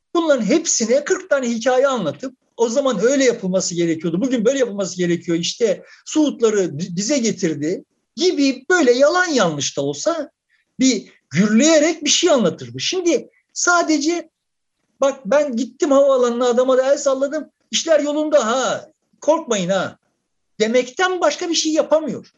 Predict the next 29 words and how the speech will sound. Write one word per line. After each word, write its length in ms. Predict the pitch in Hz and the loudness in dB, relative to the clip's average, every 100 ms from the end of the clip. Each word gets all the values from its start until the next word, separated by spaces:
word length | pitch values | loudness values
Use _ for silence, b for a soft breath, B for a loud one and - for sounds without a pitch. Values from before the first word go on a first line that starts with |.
| _ _ _ | _ _ _
İşler 340 | - 247 294 | -8 0 2
yolunda 420 | 294 277 302 349 311 | 2 -2 0 0 2
değil. 380 | 320 214 - _ _ _ _ _ - | 0 0 -6 _ _ _ _ _ -2
Değil 320 | 214 320 277 | 2 2 2
yani. 420 | 160 120 - 110 98 _ | 0 -2 -10 -14 -14 _
Şimdi 540 | 139 147 185 - 170 - | -14 -6 -6 -4 -8 -10
<laughs> 100 | - | -6
sen 260 | - 202 240 | -2 2 2
de 100 | 214 | 4
bana 200 | 220 220 | 4 4
işlerin 320 | - 220 233 | 2 0 2
yo-, 120 | 226 - 262 | 0 0 -2
<laughs> 340 | - 233 175 | 0 0 2
yoluna 400 | 220 220 233 208 B B B - | 2 2 0 -2 B B B 0
girecek 420 | 202 220 359 330 | 2 4 4 4
olduğunu 320 | 294 233 226 | 4 4 2
buradan. 360 | 214 196 160 B B _ - | 2 2 2 B B _ -2
Çünkü 520 | 320 359 320 226 262 | 2 2 2 0 2
işte 460 | 196 175 - 196 | 2 0 0 2
barış 280 | 202 294 - | 4 2 -2
iyidir. 500 | 202 294 294 220 - - | -2 0 2 0 -4 -10
Ya 120 | 160 | -2
barış 340 | 311 359 - | -2 0 -2
değil 160 | 339 349 | 0 2
bu 120 | 294 | 2
yani. 240 | 156 113 - _ _ _ - | 0 -2 -8 _ _ _ -6
Bu 100 | 208 | -2
diz 200 | 320 - | -2 0
çökme. 440 | 330 - 156 - | -2 -2 -8 -14